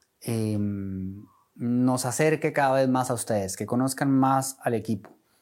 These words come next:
y que puedan tener siempre claridad de quién les está hablando, de dónde les está hablando, que,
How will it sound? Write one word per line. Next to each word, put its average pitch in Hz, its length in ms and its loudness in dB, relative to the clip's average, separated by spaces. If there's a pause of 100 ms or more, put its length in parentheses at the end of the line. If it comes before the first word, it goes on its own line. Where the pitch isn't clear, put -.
(500)
y 113 460 -2
que 113 120 -10
puedan 151 580 4
tener 139 680 0 (340)
siempre 147 420 0
claridad 123 360 2
de 120 100 0
quién 131 200 0
les 127 160 0
está 120 180 -2
hablando, 123 580 2
de 110 100 0
dónde 113 200 2
les 107 140 -2
está 107 180 -4
hablando, 113 520 0
que, 101 220 -8